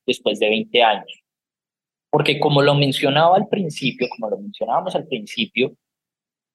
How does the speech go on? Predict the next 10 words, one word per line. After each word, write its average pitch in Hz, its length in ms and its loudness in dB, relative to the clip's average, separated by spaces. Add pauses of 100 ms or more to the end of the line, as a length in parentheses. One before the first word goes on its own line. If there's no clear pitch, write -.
eh, 143 260 0
este 143 300 0
libro 190 400 2
fue 180 160 -2
publicado 170 460 0
por 160 240 -2
primera 123 380 0
vez 160 340 -4
en 165 180 -2
inglés 180 560 0